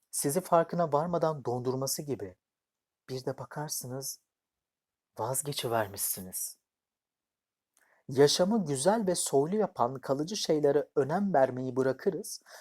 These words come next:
ve sahadaki yaşamı katlanabilir kılan kısa anları umut etmeye başlarız. Dinleyin. Sakın vazgeçmeyin.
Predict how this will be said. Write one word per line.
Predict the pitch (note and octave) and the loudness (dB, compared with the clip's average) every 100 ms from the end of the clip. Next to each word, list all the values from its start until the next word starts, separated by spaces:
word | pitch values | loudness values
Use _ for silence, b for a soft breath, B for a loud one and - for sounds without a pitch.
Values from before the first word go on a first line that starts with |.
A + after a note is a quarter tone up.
| B | B
ve | F3+ | 4
sahadaki | - - A#2+ D3 D3+ - G3+ | 4 2 4 4 4 0 -2
yaşamı | E3 - D3+ E3+ | -2 -2 -4 -6
katlanabilir | - C#3 - D3 D#3+ D#3+ F#3+ G3 | 0 0 2 -2 0 0 0 0
kılan | - B2 G#2+ A#2+ b b _ | 0 0 0 -6 b b _
kısa | - F#3 - A3+ - | -8 -6 0 0 2
anları | D3+ C#3+ C#3 F#3 | 0 0 0 0
umut | - D3 D3+ F#3 D3+ | 0 -2 -2 2 0
etmeye | - - G#2+ G2 | 0 -6 -10 -10
başlarız. | G2 - G2 G2 - - - _ _ _ _ _ _ _ _ _ _ G2 | -12 -12 -12 -14 -14 -16 -18 _ _ _ _ _ _ _ _ _ _ -14
Dinleyin. | A2+ A2 A2+ C3 A2+ - _ _ _ _ _ _ _ _ _ _ _ _ _ _ _ - | -10 -6 -4 -2 -4 -8 _ _ _ _ _ _ _ _ _ _ _ _ _ _ _ -6
Sakın | - - C#3+ - F#3 C#3 | -2 -2 -2 0 0 2
vazgeçmeyin. | A2+ B2 A2 D#3+ G3 - A#2 F#2 | 2 0 2 0 0 -2 -4 -10